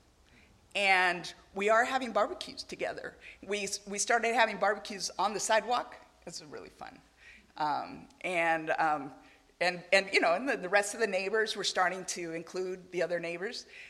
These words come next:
Uh, before the pandemic, I had done this through the, the dogs, the people who own dogs. And in the pandemic, people moved out and dogs passed away, and that, that whole kind of, that whole people group changed.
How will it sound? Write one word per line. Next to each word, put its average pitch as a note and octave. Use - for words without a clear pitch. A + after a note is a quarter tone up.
Uh, F#3
before C4
the E4+
pandemic, A3
I F3
had F3+
done F#3+
this G3
through D#3
the, D#3+
the D#3
dogs, -
the D3+
people D#3+
who D#3+
own D3+
dogs. C#3+
And F#3
in G#3
the G3
pandemic, F3
people F#3+
moved F#3+
out E3
and D#3+
dogs E3+
passed F#3
away, D#3
and D#3
that, D#3+
that F#3
whole G#3+
kind A3+
of, F3
that G3
whole A#3
people C#4
group F#3+
changed. -